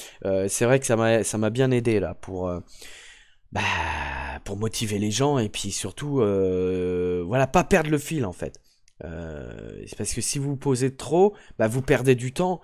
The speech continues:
Et vu que le planning était ultra serré, d'ailleurs, bah, ça m'a appris à, euh, bah, pour la prochaine fois, je, je ferai autrement, quoi. Parce que là, là, voilà, j'ai, je me, je me suis rendu compte maintenant que, euh,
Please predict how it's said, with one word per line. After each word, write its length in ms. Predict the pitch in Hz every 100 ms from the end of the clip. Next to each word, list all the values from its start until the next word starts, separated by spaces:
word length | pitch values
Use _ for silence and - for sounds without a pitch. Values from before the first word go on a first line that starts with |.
| - - _ -
Et 160 | 110 110
vu 240 | 123 190
que 140 | -
le 100 | 143
planning 340 | 131 139 139 143
était 320 | 123 - - -
ultra 420 | 190 196 180 - 139
serré, 380 | - 131 175
d'ailleurs, 300 | 143 113 147
bah, 220 | 123 101 87
ça 160 | 107
m'a 120 | 101
appris 340 | 90 - 147 139
à, 140 | 104 - - - - - _ -
euh, 280 | - 73 67 -
bah, 200 | 73 80
pour 180 | - 98
la 80 | 98
prochaine 320 | - - 98
fois, 320 | - 160 170
je, 380 | 110 101 92 90
je 120 | 92
ferai 180 | - 90
autrement, 400 | 90 107 123 117
quoi. 180 | - - - _ -
Parce 140 | 87
que 100 | -
là, 300 | 92 117 151
là, 260 | 151 131 165
voilà, 380 | 143 135 123 120
j'ai, 200 | 107 101 -
je 160 | 92 95
me, 240 | 92 73
je 120 | 95
me 60 | 107
suis 160 | -
rendu 340 | 110 113 113 120
compte 280 | 156 165 120
maintenant 380 | 104 120 135 139 - - -
que, 320 | - 117 135
euh, 260 | - 95 95